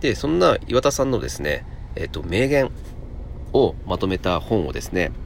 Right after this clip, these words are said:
あの、ほぼ日の糸井さんが出されていまして、まあ、そこからですね、えーっと、学べることっていうのが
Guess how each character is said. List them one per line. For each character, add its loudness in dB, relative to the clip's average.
あ -2
の、 -2
ほ -4
ぼ 2
日 2
の 2
糸 0
井 0
さ -2
ん -2
が -2
出 -2
さ -2
れ -2
て -6
い -6
ま -4
し -6
て、 0
ま 4
あ、 4
そ -4
こ -4
か 2
ら 0
で -4
す -8
ね、 -4
え 0
ー -10
っ -10
と、 -2
学 4
べ 8
る 0
こ -4
と 0
っ -8
て -6
い 0
う -4
の -4
が -4